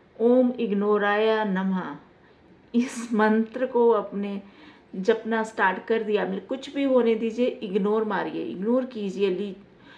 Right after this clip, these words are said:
तो आपके ऊपर वो चीज़ें impact करना बंद हो जाएंगी। और जब आप खुश रहते हैं, जब आप अंदर से खुश रहते हैं तो आपकी vibration बहुत हाई होती है। उस वक्त जो आप इच्छा रखते हैं,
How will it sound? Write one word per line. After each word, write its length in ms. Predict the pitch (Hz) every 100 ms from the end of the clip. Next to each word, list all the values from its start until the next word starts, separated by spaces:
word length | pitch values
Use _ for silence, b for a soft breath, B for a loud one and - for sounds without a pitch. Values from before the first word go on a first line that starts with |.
| B _ -
तो 120 | 285
आपके 480 | 320 - 233 233 -
ऊपर 240 | 254 254 233
वो 140 | 254
चीज़ें 380 | 254 226 214 226
impact 480 | 220 196 208 208 -
करना 280 | 190 185 185 - -
बंद 240 | 196 190
हो 160 | 196 185
जाएंगी। 400 | 185 185 190 196 B B 226
और 120 | 240
जब 280 | 247 254 254
आप 180 | 254
खुश 260 | - 302 285
रहते 420 | 226 196 - 220
हैं, 340 | 196 165 151 - B B -
जब 120 | 202
आप 260 | 262 262 -
अंदर 240 | 233 226 262
से 180 | 269 269
खुश 240 | 254 220
रहते 260 | 220 214 226
हैं 140 | 247
तो 80 | 247
आपकी 260 | 202 - 208
vibration 580 | 196 185 202 226 208 185
बहुत 340 | 214 240 285 277
हाई 240 | 240 226
होती 320 | 226 220 233
है। 140 | 247 B B B B -
उस 300 | 339 339 262
वक्त 480 | 190 240 294 - 262
जो 180 | 247
आप 200 | 233 220 214
इच्छा 340 | 208 - 196
रखते 380 | 185 - - 170
हैं, 320 | 180 160